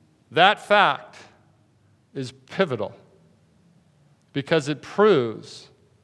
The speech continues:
that Jesus has the power over death.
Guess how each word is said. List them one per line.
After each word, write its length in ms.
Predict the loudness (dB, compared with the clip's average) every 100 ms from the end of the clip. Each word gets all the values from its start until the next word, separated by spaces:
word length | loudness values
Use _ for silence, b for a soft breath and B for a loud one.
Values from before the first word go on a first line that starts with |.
| _ _ _ _ _ _ _
that 120 | -6
Jesus 680 | -6 -6 -4 -4 -4 -8 -6
has 260 | -4 -4 -4
the 80 |
power 680 | -14 -10 -2 0 0 -2 -10 -20 _ _ _ _
over 220 | -10 -10
death. 440 | -8 -8 -10 -16